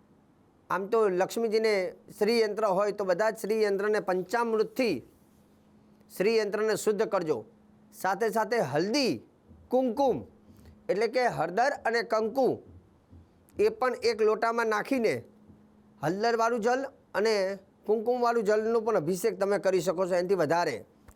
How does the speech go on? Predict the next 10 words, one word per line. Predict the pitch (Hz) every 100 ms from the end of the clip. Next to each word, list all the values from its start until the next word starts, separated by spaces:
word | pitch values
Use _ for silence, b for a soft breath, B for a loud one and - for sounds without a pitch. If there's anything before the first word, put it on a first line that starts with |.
| -
સમુદ્રનું | 160 196 202 214 214
જલ | 185 202
ને | 214
નારિયેળનું | 185 175 202 214
જલ | 180
તો | 180 208
કીધું, | 226 247 175 B B
પણ | -
એનાથી | 190 214
વિશેષમાં | 156 - 285 247 254 214 139